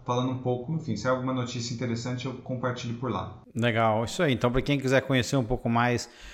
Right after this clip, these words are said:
Speaker 2: de Portugal, tem interesse, né, em, em migrar pra lá, et cetera, é, um, acho que, né, seguindo o Oswaldo, você pode conhecer um pouco mais do país, né, através do que ele, né, do que, das fotos que ele coloca, et cetera. Mas dois,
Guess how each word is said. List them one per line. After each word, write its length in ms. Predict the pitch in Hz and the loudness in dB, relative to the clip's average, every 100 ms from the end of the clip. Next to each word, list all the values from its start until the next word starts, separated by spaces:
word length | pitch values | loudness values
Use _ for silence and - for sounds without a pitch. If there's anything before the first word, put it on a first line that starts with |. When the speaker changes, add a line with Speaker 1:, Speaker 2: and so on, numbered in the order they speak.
| - - | -20 -8
Speaker 2:
de 120 | - 110 | -4 2
Portugal, 580 | 135 117 98 123 131 | 2 2 6 8 8
tem 160 | 117 123 | 6 2
interesse, 800 | 117 123 110 123 - 120 113 104 | 2 4 6 4 2 2 2 2
né, 340 | 101 107 107 | 2 2 0
em, 480 | 104 104 104 98 95 - 104 | 0 0 0 0 -4 -8 -8
em 240 | 101 120 | 0 4
migrar 340 | 117 107 117 | 4 6 4
pra 180 | 120 113 | 4 2
lá, 260 | 107 117 117 | 4 4 4
et 100 | - | 0
cetera, 560 | - 117 127 127 131 - - - - - | 2 4 4 2 0 -2 -18 -20 -20 0
é, 240 | 113 110 - | 2 2 4
um, 300 | 135 165 175 | 6 6 6
acho 200 | 151 - | 4 2
que, 280 | 135 120 95 | 2 2 0
né, 140 | 113 117 | -4 -2
seguindo 400 | - 117 127 131 | 0 2 4 4
o 20 | |
Oswaldo, 380 | 120 101 131 135 | 4 6 4 4
você 80 | 127 | 2
pode 260 | 131 120 | 2 2
conhecer 320 | - 127 120 | 2 0 2
um 60 | 123 | 0
pouco 200 | 127 117 | 0 2
mais 200 | 120 117 | 2 2
do 40 | |
país, 400 | 120 110 107 139 | 2 2 4 2
né, 60 | 120 | 2
através 400 | 110 107 110 110 | 0 0 2 0
do 80 | 104 | 0
que 80 | 113 | 0
ele, 300 | 110 107 101 | 2 0 0
né, 180 | 104 | -2
do 100 | 95 | -2
que, 160 | 95 - | -4 -6
das 220 | 95 95 | -4 -4
fotos 260 | - 104 - | -2 -4 -2
que 60 | |
ele 80 | 101 | -6
coloca, 320 | - 110 110 | -2 0 0
et 60 | 104 | 0
cetera. 280 | - 139 185 | 0 0 0
Mas 240 | 190 165 | 0 2
dois, 440 | 117 135 160 156 | 6 6 6 2